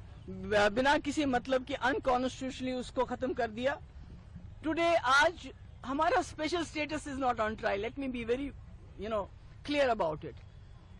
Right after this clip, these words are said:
It's the idea of India that J K, Jammu Kashmir, the erstwhile Jammu Kashmir wedded itself to,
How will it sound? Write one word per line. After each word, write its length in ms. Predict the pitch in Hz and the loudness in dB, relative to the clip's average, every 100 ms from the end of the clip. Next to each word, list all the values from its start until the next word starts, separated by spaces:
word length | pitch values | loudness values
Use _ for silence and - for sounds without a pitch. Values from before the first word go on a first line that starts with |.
| - | -4
It's 200 | 311 370 | 0 0
the 160 | 302 359 247 | 4 4 6
idea 360 | 302 320 330 | 4 4 4
of 180 | 330 - | 4 4
India 380 | 262 262 247 - - - - - - - - - - - - - | 0 2 2 2 -6 -14 -14 -16 -16 -14 -12 -12 -12 -12 -14 -4
that 280 | 190 294 311 | 2 4 4
J 200 | 240 311 | 0 0
K, 360 | 302 320 320 285 - - - - - - - - 190 | 2 2 0 -2 -10 -16 -16 -16 -16 -16 -16 -10 -4
Jammu 280 | 285 311 | 0 0
Kashmir, 420 | 302 311 320 330 294 | 0 -4 -2 -2 0
the 100 | 247 | 4
erstwhile 400 | 302 349 294 294 | 4 4 0 -2
Jammu 320 | 269 277 277 277 | 0 -2 -2 -4
Kashmir 360 | 285 294 302 240 | -6 -4 -4 0
wedded 260 | 262 285 | 0 0
itself 460 | 285 277 294 277 - | -8 -6 -4 -4 -4
to, 160 | 294 | -6